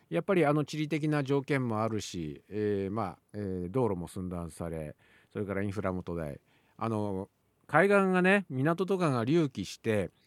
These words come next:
本当にあの、港とかの機能がなかなか果たせなくなっている状況ですね。それや、あるいは、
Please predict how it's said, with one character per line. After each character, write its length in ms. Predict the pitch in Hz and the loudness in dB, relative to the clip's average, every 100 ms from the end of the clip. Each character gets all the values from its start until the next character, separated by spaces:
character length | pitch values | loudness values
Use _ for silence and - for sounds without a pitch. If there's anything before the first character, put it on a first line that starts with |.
| - _ _ _ _ - | -20 _ _ _ _ -12
本 100 | 143 | -6
当 100 | 175 | -2
に 60 | 170 | 0
あ 60 | |
の、 260 | 165 156 156 | 0 0 0
港 320 | 156 165 175 | 0 -2 -4
と 80 | 170 | -6
か 100 | 151 | -4
の 100 | 120 | -4
機 140 | - | -2
能 140 | 170 139 | 0 0
が 80 | 127 | 0
な 140 | 143 | 0
か 140 | 170 180 | 2 2
な 120 | 180 | 2
か 140 | 170 | 2
果 100 | 170 | 0
た 140 | 180 175 | 0 -2
せ 120 | 180 | -2
な 140 | 180 | -2
く 140 | 165 117 | -2 -2
な 120 | 104 | -4
っ 20 | |
て 140 | - | -4
い 40 | 90 | -6
る 140 | 85 | -4
状 140 | 87 85 | -6 -8
況 200 | 90 82 | -8 -10
で 100 | 78 | -8
す 100 | 131 | -6
ね。 180 | 160 - - - _ - | -4 -6 -14 -20 _ -10
そ 140 | 175 | -2
れ 80 | 185 | 0
や、 420 | 180 175 170 147 | 4 4 4 4
あ 60 | 165 | 2
る 120 | 180 | 4
い 100 | 170 | 2
は、 340 | 131 110 - | 2 -2 -6